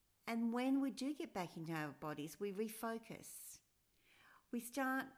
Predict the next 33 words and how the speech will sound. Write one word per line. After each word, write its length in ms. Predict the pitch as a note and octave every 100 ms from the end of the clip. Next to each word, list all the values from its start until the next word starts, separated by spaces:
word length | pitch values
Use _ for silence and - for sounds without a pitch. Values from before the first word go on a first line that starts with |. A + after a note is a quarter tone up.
| -
to 120 | A3+ A3+
notice 760 | G#3+ G3+ F3+ F#3 F3 D#3+ - -
and 240 | F#3+ F#3
want 240 | G3 G#3 -
to 340 | A3 A3 G#3+ F#3
do 220 | F#3 G3+
the 80 | G#3
things 340 | G#3+ F#3 E3 D#3
that 120 | C3
we 280 | D#3 D#3+ D3+ - _ -
enjoy 440 | E3 D#3 D#3 D#3+
and 160 | F#3 G3+
love. 320 | B3 F4+ F3 - - - _ _ _ - - - - _ -
We 160 | A3 G3+
re-engage 680 | G3 G3 F3+ E3+ D#3+ D#3 D3+ -
with 80 |
our 120 | A3 G#3+
life, 600 | G3 E3+ F#3+ - - - _ _ _ _ _ _ _ -
with 180 | B3+
people 380 | C4 C#4+ C#4 C4 G#3+ G#3+ _ -
that 160 | G3
we 100 | F#3
love 360 | F3 E3+ D#3+ D#3+ D#3+
and 160 | F3+ F3
care 320 | - E3+ E3+
about, 400 | F3 D#3+ C3+ - - _ _ - - - -
and 120 | F#3+
we 120 | F#3+
focus 640 | F#3 G#3 G#3 G#3 - - - - - - _ - _
on 240 | F3+ F3+ F#3
what 280 | F#3 B2+ - -
is 120 | G3 F3
important 720 | F3 D#3+ - D#3+ D#3 E3+